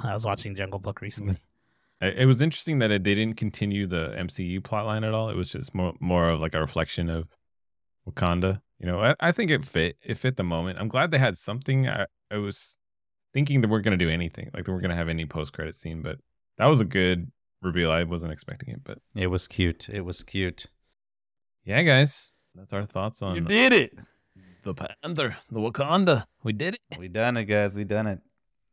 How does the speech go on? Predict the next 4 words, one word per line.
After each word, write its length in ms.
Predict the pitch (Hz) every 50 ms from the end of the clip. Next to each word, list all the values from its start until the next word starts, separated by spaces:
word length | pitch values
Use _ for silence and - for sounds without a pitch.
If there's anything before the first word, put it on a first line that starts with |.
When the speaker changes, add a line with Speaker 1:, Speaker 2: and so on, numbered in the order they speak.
| _ - 98 104 117
Speaker 3:
Good 140 | - 101 104
job. 420 | 92 92 85 98 98 87 78 73 - _ _ _ _ _ _ _ _ _ _ _ _ _ _ _ _ _ _ -
Speaker 2:
All 100 | 87 85
right. 240 | 87 95 101 - -